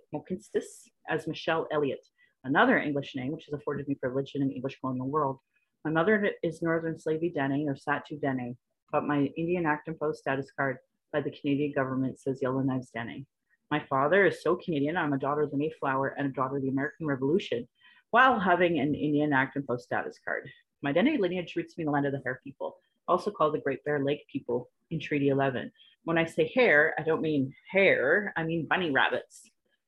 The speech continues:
Um, I'm a native to Turtle Island, and my Dene Nation is a visitor to this area of Clincho Tine Intahe in Satu Dene, meaning many horse town,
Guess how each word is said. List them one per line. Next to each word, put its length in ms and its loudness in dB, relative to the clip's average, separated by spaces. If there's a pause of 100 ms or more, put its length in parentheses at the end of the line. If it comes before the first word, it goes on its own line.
(240)
Um, 540 4
I'm 300 0
a 60 -4
native 340 -2
to 100 -10
Turtle 260 -4
Island, 540 -2
and 120 -4
my 120 0
Dene 320 -2
Nation 380 -6
is 160 -2
a 60 0
visitor 460 -4
to 120 -14
this 240 -8
area 420 0
of 80 -8 (120)
Clincho 300 -2
Tine 280 -4
Intahe 580 -4 (260)
in 120 -4
Satu 400 -2
Dene, 320 2 (360)
meaning 220 4
many 260 4
horse 240 0
town, 320 -4